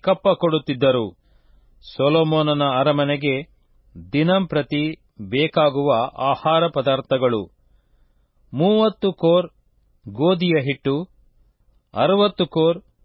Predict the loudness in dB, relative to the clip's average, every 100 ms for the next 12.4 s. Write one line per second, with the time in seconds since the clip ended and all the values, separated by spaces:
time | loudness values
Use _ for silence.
0 | _ -20 -6 0 2 2 2 0 2 0
1 | 0 -4 -6 -6 -6 -10 _ _ _ _
2 | _ _ _ _ _ _ -2 -2 0 0
3 | 0 0 -8 _ -2 -2 0 -2 0 0
4 | 0 -2 -2 0 0 0 -2 0 0 0
5 | -2 -10 _ _ _ _ _ _ _ _
6 | -4 -4 0 -2 0 -2 -2 -4 _ _
7 | _ _ _ _ -18 -2 -2 0 0 2
8 | 2 0 -2 0 2 2 -2 -2 0 0
9 | -4 -10 _ _ _ _ _ _ _ _
10 | -2 2 2 2 0 -2 0 0 2 0
11 | 0 -2 -8 _ _ _ _ _ _ -6
12 | 0 2 2 2